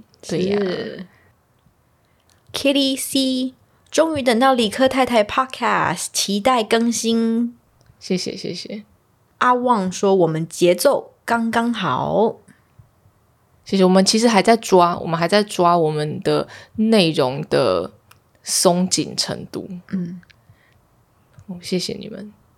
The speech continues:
Speaker 2: C C H H U U A A N N，理科您好，收听最新一集时有发现一个小问题，和麦克风收音有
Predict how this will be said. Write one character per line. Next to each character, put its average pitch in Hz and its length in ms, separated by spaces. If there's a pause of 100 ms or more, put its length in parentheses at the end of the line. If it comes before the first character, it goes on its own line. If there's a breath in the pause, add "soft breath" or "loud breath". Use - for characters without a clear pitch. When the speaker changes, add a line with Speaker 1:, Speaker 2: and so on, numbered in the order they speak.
(680 soft breath)
Speaker 2:
C 285 280
C 294 300
H 240 500
H 226 580
U 247 160
U 233 380
A 233 160
A 226 200
N 208 200
N， 202 380 (960)
理 214 320
科 285 260
您 233 240
好， 170 540 (200 soft breath)
收 269 240
听 269 240
最 262 160
新 240 300
一 226 80
集 165 220
时 - 300
有 156 140
发 190 220
现 196 160
一 160 100
个 135 140
小 - 320
问 160 240
题， - 400 (480 soft breath)
和 185 180
麦 202 280
克 208 200
风 185 320
收 185 300
音 185 220
有 170 100